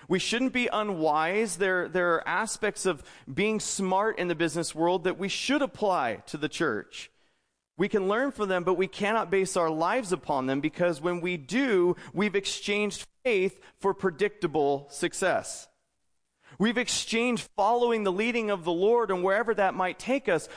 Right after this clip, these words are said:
for something that becomes smart. But smart according to whom? Smart or wise according to what?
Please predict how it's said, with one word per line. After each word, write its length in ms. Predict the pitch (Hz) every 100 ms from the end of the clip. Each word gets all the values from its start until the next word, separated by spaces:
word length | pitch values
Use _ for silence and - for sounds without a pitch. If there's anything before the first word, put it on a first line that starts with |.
| -
for 100 | -
something 420 | - 240 240 220
that 120 | 208
becomes 640 | - 190 202 190 190 175 -
smart. 760 | - - - 202 190 117 - - _ _ _ _ _
But 140 | 143 -
smart 260 | 175 190
according 380 | 190 - 180 165
to 80 | 139
whom? 300 | - 104 - _ _ _ _ _ _ _ _ _ _ _ _ -
Smart 380 | - 185 190 208
or 140 | 190
wise 380 | 170 170 190 180
according 380 | 156 175 175 175
to 100 | 165
what? 480 | 156 190 202 -